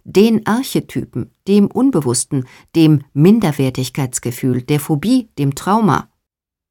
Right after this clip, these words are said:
Aber in der Psychologie kommt noch etwas hinzu. Anders als die Privatpsychologien untersucht wissenschaftliche Psychologie das Zustandekommen bestimmter Handlungen,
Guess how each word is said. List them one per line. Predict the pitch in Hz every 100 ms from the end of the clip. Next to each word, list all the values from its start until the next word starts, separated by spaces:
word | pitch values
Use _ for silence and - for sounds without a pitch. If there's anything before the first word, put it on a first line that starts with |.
| _ _ _ _
Aber | - 190 196
in | -
der | 190
Psychologie | 190 196 202 180 175 254 226
kommt | - 160 156
noch | 151
etwas | - 131 147 -
hinzu. | 147 143 - - - _ _ _ _ _ _ _ _ _
Anders | - 240 202 123 -
als | - 117 -
die | 135
Privatpsychologien | 127 147 143 196 208 - 135 135 131 131 151 185 190 - - -
untersucht | 180 165 156 156 - 120
wissenschaftliche | 196 220 160 - 123 - 135 135
Psychologie | 131 127 127 139 135 156 175 - - _
das | 156 151 -
Zustandekommen | - 147 - 214 254 165 - 143 127 95
bestimmter | - 139 165 135 131 123
Handlungen, | 131 123 123 127 117